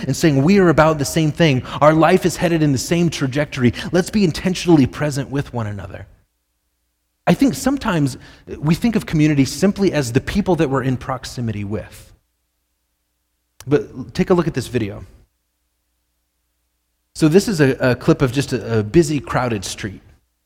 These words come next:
Now, there, there's a lot of people there in close proximity, right? They're kind of packed shoulder to shoulder as everyone kind of goes about their business. But I don't think we would look at this and say,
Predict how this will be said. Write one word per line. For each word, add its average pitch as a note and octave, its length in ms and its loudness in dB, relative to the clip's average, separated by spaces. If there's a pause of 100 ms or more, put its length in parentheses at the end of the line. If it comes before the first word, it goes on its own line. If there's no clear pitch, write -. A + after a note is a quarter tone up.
Now, E3 180 2
there, E3+ 240 8
there's E3 220 4
a F3 40 6
lot A3+ 280 4
of - 160 -2
people G3+ 340 4
there A#2 200 4
in C#3+ 140 2
close E3 280 0
proximity, C3 560 0
right? B2 180 -2
They're C3 160 0 (220)
kind C#3 120 -4
of B2+ 80 -2
packed C3 260 2
shoulder B2 280 0
to A#2+ 80 -2
shoulder C3+ 380 0
as B2+ 100 0
everyone B2 440 2 (200)
kind C#3+ 180 0
of C3 60 0
goes C3 240 4
about B2 240 2
their A#2 140 0
business. A2+ 580 -4 (880)
But G3 100 6
I G3+ 60 10
don't D#4 200 4
think C#4+ 220 2
we B3 120 4
would E3 160 6
look F3+ 220 4
at C3+ 160 2
this D#3+ 300 2
and D3 180 2
say, D3 380 4